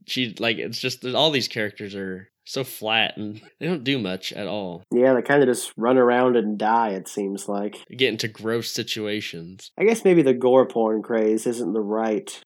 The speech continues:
Speaker 2: word for this era of horror. Maybe it was just more of kind of the shock era. When did the, like, when did the first Saw come out? You know, that one.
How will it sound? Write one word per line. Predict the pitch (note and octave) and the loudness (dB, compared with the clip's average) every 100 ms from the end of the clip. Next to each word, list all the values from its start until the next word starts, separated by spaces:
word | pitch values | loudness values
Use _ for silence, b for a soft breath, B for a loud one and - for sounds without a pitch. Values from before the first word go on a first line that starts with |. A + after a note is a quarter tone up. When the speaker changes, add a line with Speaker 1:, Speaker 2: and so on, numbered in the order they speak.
| - | -12
Speaker 2:
word | G#2+ A2 A#2 A#2+ A2+ G#2+ - | -8 0 2 4 4 2 0
for | A2+ | -2
this | G#2 G2+ - - | -2 -4 -8 -8
era | A2+ A2 G#2+ | -2 -2 0
of | G#2+ G#2+ | -2 -4
horror. | - A2+ A2 G#2 | -2 -2 0 2
Maybe | D3+ D3+ | 4 6
it | D3 | 4
was | C3 | 2
just | C3 | -4
more | C3+ C3+ | 2 4
of | B2+ | 4
kind | - B2 A#2 | 2 0 0
of | G#2 | -2
the | G#2 | -4
shock | - - A2+ A2+ - - | -4 0 0 0 -4 -8
era. | G#2 G2+ G2 G2 C3 _ _ | -6 -4 -6 -8 -10 _ _
When | G3 A#3+ | 2 4
did | |
the, | A3+ | 6
like, | A3+ C#4 | 4 2
when | C#4 | 6
did | A3 | 6
the | |
first | - F#3+ - - | 8 6 4 2
Saw | C#3 C#3 C3 | 6 6 6
come | - A#2 G2+ | 2 -2 -2
out? | F#2+ E2 | -4 -4
You | G#2 A2 | -2 0
know, | A2+ A#2+ | 2 4
that | D3 B2 | 2 2
one. | A#2 A2 - | 0 0 -4